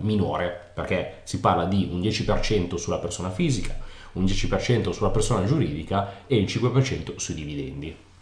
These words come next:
Semplice, chiaro, pulito,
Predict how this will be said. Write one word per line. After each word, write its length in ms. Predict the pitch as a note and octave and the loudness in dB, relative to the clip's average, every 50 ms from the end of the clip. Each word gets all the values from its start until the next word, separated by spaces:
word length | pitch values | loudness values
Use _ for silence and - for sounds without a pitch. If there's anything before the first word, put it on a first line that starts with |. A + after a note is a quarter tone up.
| - - - - - - - | -20 -20 -20 -20 -20 -20 -10
Semplice, 760 | - - - D#3 C3+ B2 C3 - B2+ - C#3+ - - - - - - | -4 2 4 6 6 6 4 2 0 0 -2 -2 -4 -8 -18 -16 0
chiaro, 500 | - D3 C3 G#2 G2 F#2 F#2 - - - - | 4 4 6 6 6 6 4 0 -2 -4 -2
pulito, 680 | - B2 A#2+ B2+ A2+ G2 - C3 C3 B2+ - - - | 2 4 4 4 4 2 2 2 2 2 0 -4 -8